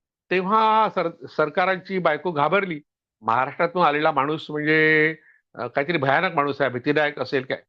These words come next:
अ, त्याच्या, असे श्रीराज टिकेकर हे महाराष्ट्रातून गेले होते, पण, अ, मराठ्यांबद्दल प्रामुख्याने ही भीती तिच्या मनात होती. अ, टिकेकर हे ब्राह्मण होते, चित्पावन कोकणातले ब्राह्मण, त्यामुळे त्यांच्याबद्दलची भीती नव्हती.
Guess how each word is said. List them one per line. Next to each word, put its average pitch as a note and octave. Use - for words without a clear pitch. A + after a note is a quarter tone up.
अ, A2+
त्याच्या, C3+
असे C3+
श्रीराज D3
टिकेकर D3+
हे D#3+
महाराष्ट्रातून E3
गेले C#3+
होते, C3+
पण, C#3+
अ, D3+
मराठ्यांबद्दल D#3+
प्रामुख्याने C3
ही B2+
भीती A#2
तिच्या A2+
मनात G#2
होती. G#2
अ, A#2
टिकेकर D#3
हे G3+
ब्राह्मण A#2+
होते, G2+
चित्पावन B2
कोकणातले A#2+
ब्राह्मण, A2
त्यामुळे C#3+
त्यांच्याबद्दलची D3
भीती A#2+
नव्हती. G2+